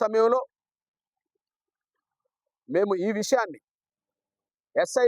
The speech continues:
మీద, సిఐ మీద చర్య చేపట్టట్లేదు అని చెప్పి డిఎస్పీకి విజ్ఞ-, విజ్ఞప్తులు చేసినా పట్టించుకోవట్లేదని చెప్పి ఎస్పీ దగ్గరికి తల్లి వెళ్ళింది,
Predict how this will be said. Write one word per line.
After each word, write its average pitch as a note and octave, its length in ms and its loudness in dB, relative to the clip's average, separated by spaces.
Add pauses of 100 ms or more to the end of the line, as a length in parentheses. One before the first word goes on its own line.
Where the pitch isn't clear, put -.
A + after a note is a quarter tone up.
(120)
మీద, G3+ 140 0 (180)
సిఐ A3+ 300 0 (120)
మీద F#3+ 180 2 (440)
చర్య F#3 200 4 (120)
చేపట్టట్లేదు G3 720 0
అని F3 140 -4
చెప్పి F#3 240 0 (760)
డిఎస్పీకి A#3+ 560 2
విజ్ఞ-, A3 380 0
విజ్ఞప్తులు G3+ 520 -2
చేసినా G3+ 360 2 (120)
పట్టించుకోవట్లేదని F#3+ 680 0
చెప్పి F#3+ 220 2 (920)
ఎస్పీ G3 240 0
దగ్గరికి F3+ 340 0 (100)
తల్లి E3+ 240 -2
వెళ్ళింది, A3 320 0